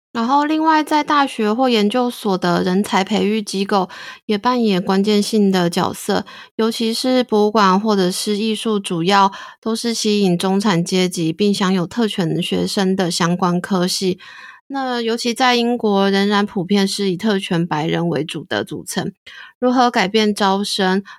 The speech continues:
或者是教育来改进，也是未来博物馆平权重点的焦点，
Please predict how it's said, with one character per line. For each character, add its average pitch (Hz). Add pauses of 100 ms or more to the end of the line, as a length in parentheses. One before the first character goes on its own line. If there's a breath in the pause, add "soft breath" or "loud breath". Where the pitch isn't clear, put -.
(120)
或 247
者 208
是 220
教 202
育 202
来 180
改 165
进， 196 (380 loud breath)
也 202
是 262
未 262
来 196
博 190
物 208
馆 185
平 185
权 175
重 190
点 170
的 160
焦 180
点， 180